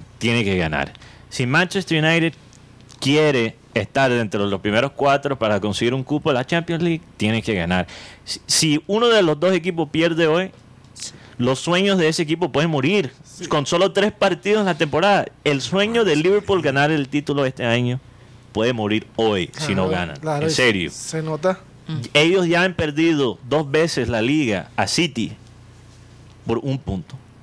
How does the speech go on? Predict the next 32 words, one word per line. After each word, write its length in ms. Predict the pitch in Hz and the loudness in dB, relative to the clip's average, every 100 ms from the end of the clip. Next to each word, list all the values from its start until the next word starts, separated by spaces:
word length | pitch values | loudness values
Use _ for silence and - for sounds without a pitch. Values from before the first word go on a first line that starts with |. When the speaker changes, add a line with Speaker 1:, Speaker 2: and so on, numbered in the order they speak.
| - | -18
Speaker 3:
Imagínate. 460 | 151 135 120 117 120 | -12 -12 -10 -12 -4
Speaker 1:
Y 140 | 139 127 | 0 2
yo 160 | 147 156 | 2 2
creo 160 | 175 | 0
que 100 | 156 | 0
este 160 | 156 160 | 0 0
equipo, 420 | 139 151 123 98 - - | 0 -2 -2 -6 -10 -6
con 240 | 113 104 | -4 -4
todos 360 | - 139 147 147 | -6 -2 0 0
sus 100 | 143 | -2
jugadores 360 | 110 117 127 135 - | 0 2 0 -4 -8
saludables, 920 | - 104 98 113 156 190 220 - - - - - - - | -4 -2 2 2 2 2 -4 -8 -18 -20 -20 -20 -20 -12
le 240 | 104 107 107 | -2 2 4
hace 200 | 110 131 | 2 2
la 100 | 110 | 0
competencia 800 | 104 98 98 113 123 131 120 - - | 0 -2 -2 -2 -2 0 0 -2 -4
a, 160 | 98 95 | -2 0
a 160 | 98 | -2
City. 320 | 95 156 165 - | -2 -2 -2 -2
Aunque 380 | 131 123 120 113 | -2 0 0 0
Liverpool 540 | 127 208 240 220 185 | 0 0 0 -2 -2
pierde 460 | 147 180 196 180 175 | -2 2 4 4 4
hoy, 260 | 156 175 135 | 4 2 0
yo 140 | 123 | -2
creo 160 | 131 131 | -2 -2
que 80 | 113 | 0
Lu-, 280 | 127 135 - | 0 -2 -4
Liverpool 400 | 127 147 - 135 | -2 -2 -2 -4
se 120 | 104 | 0
va 80 | 107 | 0
a 20 | |
recuperar. 560 | 117 104 92 90 92 | 0 -2 -2 0 0